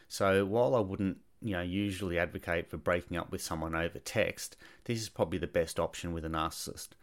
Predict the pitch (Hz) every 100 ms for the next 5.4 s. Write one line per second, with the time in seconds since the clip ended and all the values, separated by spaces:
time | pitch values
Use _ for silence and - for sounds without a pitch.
0 | - - - 143 151 104 98 101 95 92
1 | - 101 110 110 - 90 85 87 90 101
2 | 92 92 92 - - - 127 - 117 107
3 | 104 98 92 92 - - - - 87 98
4 | - - 87 87 - _ 92 87 85 87
5 | 76 - -